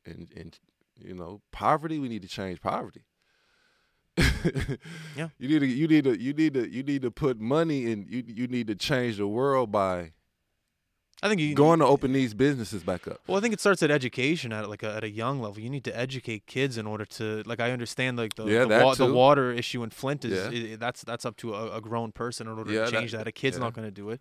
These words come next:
Speaker 1: You gotta have
Speaker 2: You have
Speaker 1: real,
Speaker 2: to educate. You
Speaker 1: yeah,
Speaker 2: have
Speaker 1: you
Speaker 2: to
Speaker 1: have,
Speaker 2: teach
Speaker 1: yeah.
Speaker 2: kids on how to start a small business.
Speaker 1: But you got, you gotta have real people, though, that give,
Speaker 2: Yeah.
Speaker 1: that, that really care about teaching.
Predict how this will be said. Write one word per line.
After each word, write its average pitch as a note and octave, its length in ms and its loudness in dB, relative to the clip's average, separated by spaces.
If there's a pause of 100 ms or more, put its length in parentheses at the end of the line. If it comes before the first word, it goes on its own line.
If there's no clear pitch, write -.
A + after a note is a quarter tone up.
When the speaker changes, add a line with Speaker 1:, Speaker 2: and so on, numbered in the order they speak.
(120)
Speaker 1:
You G#2 100 -8
gotta G2+ 260 0
have G2 280 -4
Speaker 2:
You G2 80 -2
have C3 180 2
Speaker 1:
real, G#2 100 -6
Speaker 2:
to A#2+ 60 -8
educate. E3 400 -8
You G#2+ 80 -16 (100)
Speaker 1:
yeah, C3 100 -2
Speaker 2:
have B2+ 100 -2
Speaker 1:
you G#2+ 80 -6
Speaker 2:
to - 60 -4
Speaker 1:
have, A2 100 -6
Speaker 2:
teach A#2+ 180 -10
Speaker 1:
yeah. - 80 -12
Speaker 2:
kids C#3 180 -6
on A#2+ 100 -10
how B2+ 100 -4
to B2+ 60 -6
start B2 240 -6
a - 20 -8
small C3 240 -8
business. C3+ 400 -10
Speaker 1:
But - 140 -14
you G2 80 -8
got, F2 180 -6
you F#2 100 -10
gotta F2+ 220 -4
have F#2 360 -4
real F#2 340 -8
people, G#2 380 -12
though, F2 220 -16 (260)
that - 240 -18
give, G3+ 80 -6
Speaker 2:
Yeah. A3 160 -4
Speaker 1:
that, E2+ 320 -12
that F2 180 -6
really F2 260 -10
care F#2+ 300 -8
about E2 280 -10 (180)
teaching. F#2+ 400 -14